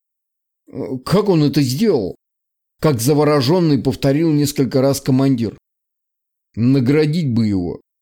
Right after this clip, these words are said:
Хотя бы вагнеровскими наградами, раз им государственные не положены.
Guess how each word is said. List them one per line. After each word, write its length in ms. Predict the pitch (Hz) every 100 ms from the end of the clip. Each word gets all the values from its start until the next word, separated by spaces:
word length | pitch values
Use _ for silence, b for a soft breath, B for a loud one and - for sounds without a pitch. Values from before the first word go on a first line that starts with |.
| _ _
Хотя 300 | - 139 180
бы 140 | 143 131
вагнеровскими 800 | 151 165 165 151 139 - 139 131
наградами, 540 | 131 131 135 110 110
раз 260 | 117 117 120
им 140 | 110
государственные 840 | 113 - 143 135 110 120 117 113
не 100 | 113
положены. 600 | 101 117 117 90 90 60